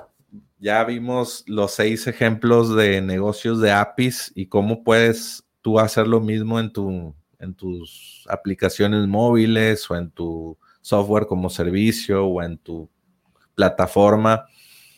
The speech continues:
Y pues es-, está increíble hacer algo así para, para México lo-, o Latinoamérica. Y bueno, pues eso es todo. Recuerda, pues, suscribirte, po-,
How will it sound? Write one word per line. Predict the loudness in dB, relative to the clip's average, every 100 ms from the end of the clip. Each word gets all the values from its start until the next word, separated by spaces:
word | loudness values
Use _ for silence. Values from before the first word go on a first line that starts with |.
| _ _ _
Y | -10
pues | -4 -4 -4 -10
es-, | -16 -20 -20
está | -20 -16 -8 -6 -8 -12 _
increíble | -10 -8 -2 0 2 2 2 2
hacer | 0 -2 0 0
algo | 2 2 0
así | 0 -4
para, | 2 2 2 0
para | 0 2 2
México | 2 0 -4 0
lo-, | 2 2 -2 _
o | -2 0
Latinoamérica. | 0 -2 -4 -8 -6 -6 -8 -10 -20 _ _ _ _ _ _ _ _ _ _
Y | -2
bueno, | 2 4 4 2
pues | 2 2
eso | 0 -2
es | -6 2
todo. | 4 6 6 2 -2
Recuerda, | -6 -2 2 2 4 4 4 2 0
pues, | -4 -4
suscribirte, | -6 -8 -6 -2 0 -2 -2 -2
po-, | -2 -6 -10